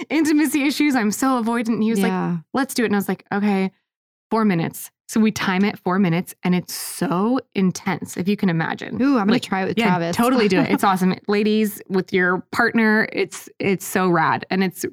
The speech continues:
Speaker 1: really hard and it can be kind of awkward at first, but it is just, like, next level. And so we did it for four minutes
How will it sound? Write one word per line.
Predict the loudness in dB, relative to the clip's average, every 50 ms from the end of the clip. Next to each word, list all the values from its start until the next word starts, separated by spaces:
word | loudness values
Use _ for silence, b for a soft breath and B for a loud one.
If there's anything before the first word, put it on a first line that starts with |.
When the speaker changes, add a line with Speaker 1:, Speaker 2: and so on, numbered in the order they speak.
| _ _ -4
Speaker 1:
really | -2 -2 0 2 0
hard | 2 2 2 4 4 4 4
and | 4 2
it | 2
can | 2 2 2
be | 2
kind | 0 0 -2 0
of | -2
awkward | 0 0 0 0 0 0 -2 -2 0 0
at | -2 -4 _
first, | -4 -2 -2 -2 -4 -4 -4
but | -4 -4 -2 -4
it | -4 -4 -2 -2
is | 0 0 0 -2 -6 -16 _ _ _ _ _ _ _ _
just, | -6 -4 -2
like, | 0 0 0
next | 0 -2 -2 -6 -6
level. | -4 -4 -4 -2 -2 -4 -4 -6 _ _ _ _ _ _ _ -2
And | 2 4 4 4 4
so | 2 0 0 0 -2 -4 _ _ _ 0
we | 2 2
did | 2 4 2 2
it | 0 0
for | -4 -4
four | -4 -2 0 2 2
minutes | 4 4 4 4 2 0 -4